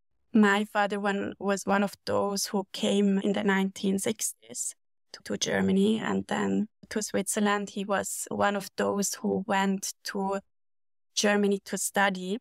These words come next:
He had, like, like many of his generation, had the vision to live, to, to, to, uh, return to Palestine and to establish, to, to free Palestine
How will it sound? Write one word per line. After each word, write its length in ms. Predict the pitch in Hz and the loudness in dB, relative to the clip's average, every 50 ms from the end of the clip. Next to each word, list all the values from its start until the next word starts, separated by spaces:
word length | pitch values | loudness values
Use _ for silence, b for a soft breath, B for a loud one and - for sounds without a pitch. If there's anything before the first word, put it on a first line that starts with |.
| _ | _
He 320 | _ - - - 208 196 202 | _ -16 -10 -4 0 2 2
had, 420 | 202 196 208 202 202 202 196 - - _ _ _ - | 2 2 2 2 0 0 -2 -4 -10 _ _ _ 0
like, 200 | 196 196 - - | 0 0 0 -2
like 220 | - 202 190 196 - - | -2 -2 -2 -2 0 2
many 260 | 202 202 196 208 220 214 | 4 4 6 6 4 4
of 120 | 202 - | 2 0
his 260 | - 208 196 - - | -4 -6 -6 -6 -6
generation, 880 | - - - 190 196 196 190 196 196 196 - - - 185 185 190 196 185 _ _ _ _ _ _ _ - | -6 -2 0 0 2 2 2 2 0 0 -2 -4 -2 -2 -2 -4 -4 -8 _ _ _ _ _ _ _ -12
had 180 | - 196 190 - _ | -10 -10 -10 -6 _
the 120 | - 196 | -2 -2
vision 440 | 180 185 202 208 202 - 202 196 196 - | 0 2 0 0 0 0 0 0 -2 -2
to 120 | - - 202 | -2 0 4
live, 220 | 196 196 202 196 - _ _ _ - | 4 6 4 4 2 _ _ _ -10
to, 220 | - 208 185 185 - _ | -6 -6 -6 -6 -8 _
to, 100 | - - - - | -16 -16 -14 -8
to, 260 | - - 214 214 190 - | -4 2 4 4 6 6
uh, 100 | 185 - - | 4 4 4
return 580 | 208 202 202 - - - 226 214 214 233 247 233 | 4 2 2 2 0 2 4 6 6 6 4 2
to 120 | - - 214 | 0 -2 -8
Palestine 800 | - - 208 202 196 196 - - - 190 185 185 190 190 196 196 | -2 0 2 2 2 0 -2 -2 0 2 4 4 4 4 2 0
and 280 | 190 190 185 185 - - - | -2 0 0 0 -2 -4 -10
to 500 | - - 202 190 190 185 190 202 208 214 214 _ _ _ _ _ _ _ - | -8 -6 -4 -2 0 0 0 -2 -2 -6 -10 _ _ _ _ _ _ _ -6
establish, 560 | - 208 - - 202 202 190 202 196 196 - - - - | -4 -4 -2 0 -2 -2 -2 -2 -4 -4 -6 -8 -10 -12
to, 120 | - - - _ | -12 -12 -12 _
to 100 | - - | -2 -2
free 300 | 208 - - - 233 233 | -2 -2 0 2 2 2
Palestine 760 | 233 - - 208 196 190 190 - - 190 185 185 185 190 190 196 | 2 0 0 0 0 0 -2 -2 -2 0 2 2 2 2 0 -2